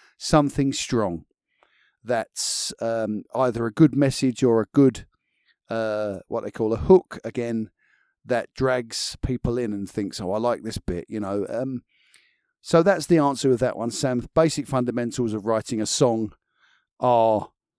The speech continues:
to just find something and, and search for something strong that you can use, uh, that, that will be a hook that will drag people in. That's, that's all I can say on that, really, mate. I don't,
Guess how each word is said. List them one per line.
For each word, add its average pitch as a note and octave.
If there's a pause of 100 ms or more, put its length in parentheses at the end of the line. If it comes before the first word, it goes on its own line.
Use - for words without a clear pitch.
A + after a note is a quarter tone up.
(880)
to A#2+
just - (540)
find C#3
something C#3+ (480)
and, A#2 (140)
and A2+
search -
for C3+
something A#2+
strong D3 (1160)
that G#2+
you A#2+
can B2
use, A#2
uh, F2+
that, A2
that A#2
will A#2
be A#2+
a A#2
hook C3
that A#2+
will G#2+
drag G#2+
people G2
in. F2+
That's, - (540)
that's A2
all A#2+
I A2
can G#2+
say A2+
on F#2+
that, F2+
really, G2
mate. G#2
I G#2
don't, A2